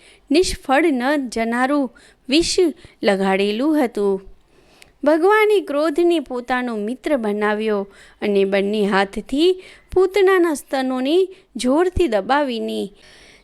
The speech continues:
તેના પ્રાણોની સાથે તેનું દૂધ પીવા લાગ્યા. તેઓ તેનું દૂધ પીવા લાગ્યા અને તેમનો મિત્ર ક્રોધ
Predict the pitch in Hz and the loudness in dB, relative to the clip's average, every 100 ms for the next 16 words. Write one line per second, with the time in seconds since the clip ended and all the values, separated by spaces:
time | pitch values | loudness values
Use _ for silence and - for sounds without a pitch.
0 | - 233 220 233 339 - _ 311 339 359 | -2 2 2 2 0 -2 _ 2 4 4
1 | 440 440 415 - 240 233 311 294 254 233 | 2 2 0 0 -2 -2 -4 -2 -2 -4
2 | 185 226 254 196 226 202 247 262 220 190 | -4 -4 -4 -4 -4 -2 0 0 0 0
3 | 214 202 196 - - - - _ _ - | 0 0 -2 -8 -20 -20 -20 _ _ -2
4 | 220 202 196 208 208 190 233 320 349 - | 2 2 0 0 0 0 -2 0 0 0
5 | 254 254 285 262 233 220 269 294 254 285 | 0 2 2 2 -2 -2 -2 0 0 -2
6 | 330 - - - - - - 349 392 427 | -2 -8 -20 -20 -20 -12 0 2 4 4
7 | 285 269 294 - 285 220 - _ - 294 | 2 2 -2 0 2 0 -4 _ -4 0
8 | 320 381 | 2 2